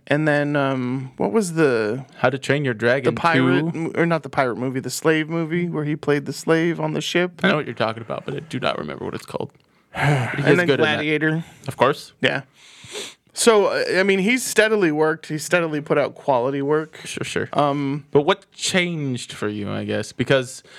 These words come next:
Speaker 2: why I love this, and I think Aquaman
Speaker 1: When I
Speaker 2: and
Speaker 1: accepted the quirkiness of the Shazam story.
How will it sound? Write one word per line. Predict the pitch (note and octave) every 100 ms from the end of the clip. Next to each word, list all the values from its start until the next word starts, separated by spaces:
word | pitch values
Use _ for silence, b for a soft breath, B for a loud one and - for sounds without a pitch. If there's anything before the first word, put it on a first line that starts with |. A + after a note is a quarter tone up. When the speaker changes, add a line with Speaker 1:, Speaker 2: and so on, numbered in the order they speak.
| B
Speaker 2:
why | D3 F3 A#3
I |
love | G#3 F3+ F3+ C3+
this, | B2 - -
and | C3+
I | C3+
think | F3 D#3+
Aquaman | C3+ C#3+ D#3 C#3+ C#3+
Speaker 1:
When | B3
I | B3
Speaker 2:
and | A#3
Speaker 1:
accepted | A#2+ B3+ A3 G#3+ F#3
the | F3+
quirkiness | F3 F#3 F3 F#3+ D#3 D3 F3
of | D3+
the | C#3+
Shazam | - D3+ C#3 A#2+ B2+
story. | - F#2 G#2+ -